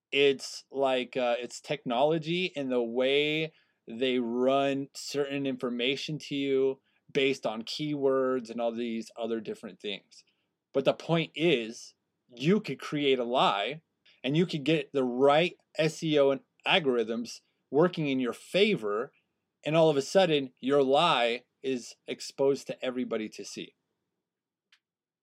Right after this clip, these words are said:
So I like to call the internet the web of lies. And here's the reason why. Let me kinda give you an analogy. So when I was growing up, my mom told me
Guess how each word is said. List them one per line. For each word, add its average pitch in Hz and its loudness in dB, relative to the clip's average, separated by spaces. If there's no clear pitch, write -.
So 143 6
I 175 6
like 175 2
to 165 -14
call 156 2
the 131 0
internet 101 -2
the 123 -2
web 123 2
of 110 -4
lies. 95 -4
And 131 -4
here's 160 0
the 151 -2
reason 131 -2
why. 104 2
Let 123 -4
me 165 -2
kinda 180 -4
give 151 -2
you 139 0
an 131 -2
analogy. 101 -6
So - -6
when 202 4
I 247 6
was 226 4
growing 165 4
up, 135 2
my 123 -4
mom 147 0
told 131 -2
me 95 -14